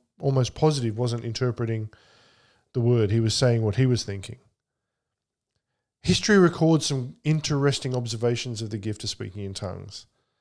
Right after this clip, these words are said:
The first one is, speaking in tongues is a valid experience in the lives of some.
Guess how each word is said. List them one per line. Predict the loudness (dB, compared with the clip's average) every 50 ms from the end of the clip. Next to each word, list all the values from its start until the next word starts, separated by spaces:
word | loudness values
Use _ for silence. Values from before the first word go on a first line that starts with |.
| _ _ _ _
The | -8 0
first | 4 4 4 4 4
one | 2 0 2
is, | 0 0
speaking | 0 2 2 2 2 2 0 0
in | 0
tongues | 0 0 0 0 0 0 0
is | 0 -2
a | -2
valid | 0 0 2 4 6 6 6 4
experience | 4 2 0 -2 -2 0 0 0 -2 -4 -6
in | -8 -6 -6
the | -4
lives | -2 0 2 2 2 2 0 -2
of | -6 -6
some. | -6 -4 -4 -2 -4 -4 -6 -8 -12